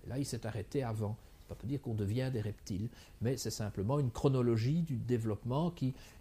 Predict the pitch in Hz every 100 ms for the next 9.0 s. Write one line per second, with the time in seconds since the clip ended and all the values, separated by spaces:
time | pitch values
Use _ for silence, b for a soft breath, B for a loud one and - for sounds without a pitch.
0 | - 113 117 120 127 117 113 107 147 147
1 | 135 127 120 117 139 117 110 110 113 127
2 | 117 120 110 98 127 123 123 127 117 113
3 | 117 117 113 107 104 110 113 117 101 107
4 | 107 110 98 - 107 104 107 101 101 110
5 | - 104 107 - 104 110 - - - 95
6 | - 101 B B B B B - 98 -
7 | 95 113 110 104 104 98 92 101 110 104
8 | 98 107 101 98 - - - 104 117 113